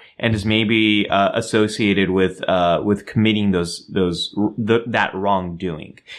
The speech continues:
Um, now, what's, what's interesting about the Romulans and the Vulcans is who are the victims here and who are the perpetrators? Like, who is associated as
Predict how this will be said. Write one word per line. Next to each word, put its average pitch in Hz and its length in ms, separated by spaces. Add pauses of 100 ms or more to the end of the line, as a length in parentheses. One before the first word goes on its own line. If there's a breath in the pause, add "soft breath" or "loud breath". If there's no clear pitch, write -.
(220 loud breath)
Um, 107 520 (340 soft breath)
now, 170 340
what's, 170 360
what's 170 200
interesting 214 480
about 120 380
the 120 80
Romulans 110 1040
and 104 200
the 92 60
Vulcans 87 840
is 95 420 (720 soft breath)
who 277 260
are 254 80
the 165 120
victims 139 500
here 95 480
and 131 200
who 139 180
are 160 80
the 123 100
perpetrators? 101 840
Like, 104 160
who 170 260
is 151 120
associated 120 760
as 98 180